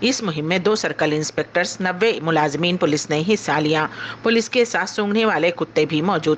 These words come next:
थे। पुलिस ने कहा कि जब्त शुदा गाड़ियों में बगैर नंबर प्लेट्स चलाई जाने वाली इक्कीस गाड़ियां, गाड़ियों के नंबर छुपाते हुए चलाई जाने वाली गाड़ियां भी शामिल हैं। जिले में दक्के नारसिंगी टाउन में पेश आए खौफनाक सड़क हादसे में निजामाबाद जिले के चार अफराद हलाक और दो अफराद शदीद जख्मी हो गए।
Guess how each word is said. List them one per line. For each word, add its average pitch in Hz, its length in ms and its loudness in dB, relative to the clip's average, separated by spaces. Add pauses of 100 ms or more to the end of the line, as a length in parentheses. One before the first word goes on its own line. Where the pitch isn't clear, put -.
थे। 160 100 4
पुलिस 156 340 0
ने 156 100 2
कहा 156 240 -2
कि 180 180 0
जब्त 175 240 -4
शुदा 175 260 -2
गाड़ियों 151 380 0
में 170 200 0
बगैर 196 260 -2
नंबर 156 280 -2
प्लेट्स 156 340 0
चलाई 151 280 2
जाने 156 300 0
वाली 175 340 0
इक्कीस 196 400 -2
गाड़ियां, 190 400 0 (460)
गाड़ियों 220 340 2
के 233 160 0
नंबर 185 260 0
छुपाते 160 480 -2
हुए 160 200 0
चलाई 156 360 2
जाने 156 300 0
वाली 160 280 2
गाड़ियां 160 420 0
भी 151 200 -6
शामिल 160 400 0
हैं। 156 460 -6 (2000)
जिले 226 320 4
में 190 200 2
दक्के 175 300 0
नारसिंगी 160 500 -2
टाउन 156 220 -2
में 165 160 0
पेश 185 320 -2
आए 156 200 2
खौफनाक 190 520 -2
सड़क 170 280 -2
हादसे 151 340 -4
में 165 180 0
निजामाबाद 185 680 0
जिले 151 220 0
के 175 180 2
चार 185 280 0
अफराद 160 360 -4
हलाक 151 320 -2
और 170 140 0
दो 185 140 2
अफराद 160 380 -2
शदीद 151 360 -4
जख्मी 160 340 -4
हो 156 140 0
गए। 151 240 2